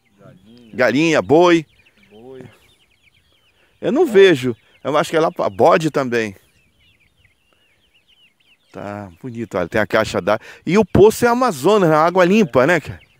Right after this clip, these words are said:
Speaker 2: Mas, rapaz, quantos, com quanto? Olha aqui, gente, mostrar aqui, ó, a caixa d'água deles aqui. A, essa bomba que tu usa aqui nela, que é submersa também, ou não?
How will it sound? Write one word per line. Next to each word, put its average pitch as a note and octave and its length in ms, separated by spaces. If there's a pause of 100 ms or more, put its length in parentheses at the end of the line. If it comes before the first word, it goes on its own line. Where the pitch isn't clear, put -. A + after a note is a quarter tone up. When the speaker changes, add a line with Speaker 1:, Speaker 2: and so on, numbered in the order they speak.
(640)
Speaker 2:
Mas, D#3 240
rapaz, D3+ 600
quantos, - 280
com G3 160
quanto? G#3 280
Olha F3+ 180
aqui, F#3+ 240
gente, A#2+ 260
mostrar C#3 380 (380)
aqui, A2 220
ó, G#2 40
a G2+ 60
caixa A#2+ 440
d'água G2 420
deles F#2+ 400
aqui. D3+ 520 (360)
A, - 180
essa D#3 340
bomba C3 320
que C#3 160
tu B2+ 140
usa B2+ 260
aqui A#2 180
nela, B2 380
que A#2+ 260
é A#2+ 120
submersa C3 760
também, D#3 460
ou D#3+ 200
não? A#2+ 280